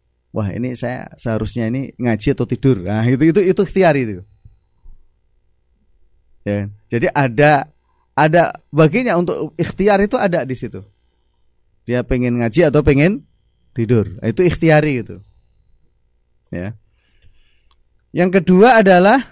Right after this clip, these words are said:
la yartabitu bi ikhtiyarihi, sesuatu yang tidak ada hubungannya dengan ikhtiar.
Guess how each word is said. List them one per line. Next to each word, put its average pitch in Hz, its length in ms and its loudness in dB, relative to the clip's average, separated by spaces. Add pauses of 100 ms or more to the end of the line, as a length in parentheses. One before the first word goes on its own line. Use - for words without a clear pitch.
(580)
la 190 160 6
yartabitu 196 640 4
bi 180 160 2
ikhtiyarihi, 165 480 2
sesuatu 185 480 -2
yang 220 80 2
tidak 175 320 0
ada 165 80 4
hubungannya 170 400 0
dengan 165 240 -4
ikhtiar. 156 480 -6